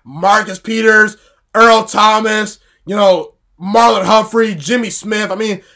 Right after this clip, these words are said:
their secondary has, has loaded players. They have the best secondary in the N F L right now. I know the Patriots secondary is very good,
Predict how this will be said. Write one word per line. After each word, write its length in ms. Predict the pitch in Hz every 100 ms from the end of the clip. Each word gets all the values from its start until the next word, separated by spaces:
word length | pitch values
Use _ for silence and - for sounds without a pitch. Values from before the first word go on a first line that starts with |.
| _
their 200 | 160 247
secondary 420 | 240 277 262 247 220
has, 160 | 196 _ -
has 220 | 220 180
loaded 320 | 208 214 170
players. 260 | 196 147 139
They 60 |
have 100 | 262
the 60 | 247
best 260 | 196 226
secondary 440 | 226 214 220 196 190
in 60 |
the 100 | 180
N 80 | 202
F 120 | 196
L 160 | 190 160
right 220 | 170 175
now. 100 | 156
I 60 | 160
know 140 | 240
the 80 | 226
Patriots 420 | 220 220 202 196
secondary 540 | - 190 190 185 170 - _ _ _ -
is 180 | 208
very 300 | 170 220 175
good, 460 | 156 208 247 208 185